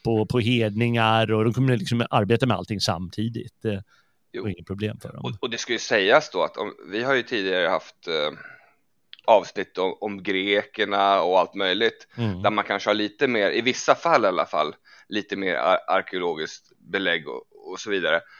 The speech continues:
Speaker 2: Men det är ju fortfarande, nu som då och här uppe och där nere i syd, så är det ju, man överdriver gärna och lägger till, eh, saker. För, för även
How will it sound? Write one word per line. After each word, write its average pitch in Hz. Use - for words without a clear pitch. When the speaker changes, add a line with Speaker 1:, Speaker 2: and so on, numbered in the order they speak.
Speaker 2:
Men 107
det 113
är -
ju 110
fortfarande, 131
nu 151
som 147
då 113
och 110
här 127
uppe 127
och 104
där 104
nere 101
i 101
syd, 107
så -
är 107
det 135
ju, 107
man 120
överdriver 131
gärna 107
och 101
lägger 101
till, 117
eh, 98
saker. 104
För, -
för 107
även 131